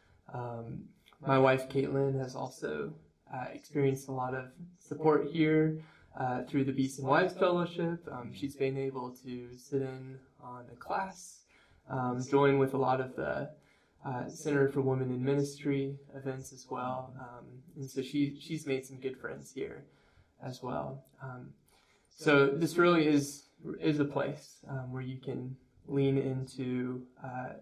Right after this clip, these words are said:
both a community of learning, but a community of, uh, friendship, um, and, and people who are passionate about serving the church. Um,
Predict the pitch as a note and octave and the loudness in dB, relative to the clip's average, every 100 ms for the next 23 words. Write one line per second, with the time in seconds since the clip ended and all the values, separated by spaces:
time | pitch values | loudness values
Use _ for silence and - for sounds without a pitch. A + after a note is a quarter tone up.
0 | _ _ - - E3 E3+ E3+ E3 D3+ D3 | _ _ -20 -6 0 0 0 -2 2 4
1 | D3 C3+ C3 - D3 D#3 D#3 D3+ C3 B2 | 6 4 2 0 2 4 2 0 -4 -4
2 | B2+ - C3 B2+ B2+ B2 B2 A#2+ A#2+ _ | -8 -10 -10 -10 -10 -10 -10 -12 -16 _
3 | _ _ _ _ - A#2 - C#3+ C#3 C#3+ | _ _ _ _ -14 -10 0 0 2 0
4 | C3 - - _ - A#2 A#2+ A#2 A#2+ A#2+ | 0 -4 -18 _ -16 -12 -12 -10 -12 -12
5 | - B2+ B2 C3 B2 B2+ C3+ - - B2+ | -14 -14 -10 -8 -6 -4 -2 -4 -4 -6
6 | C#3+ _ _ _ - C3 - - B2+ B2+ | -10 _ _ _ -4 -4 -4 -8 -8 -8
7 | B2+ B2+ B2 - - _ _ _ - C3+ | -6 -6 -6 -8 -16 _ _ _ -4 -2
8 | B2+ B2 B2 - C#3 - - - - _ | 0 -2 -8 -6 -4 -4 -8 -16 -20 _
9 | _ - - _ - B2+ B2 A#2 B2+ | _ -20 -20 _ -6 -2 -2 -4 -10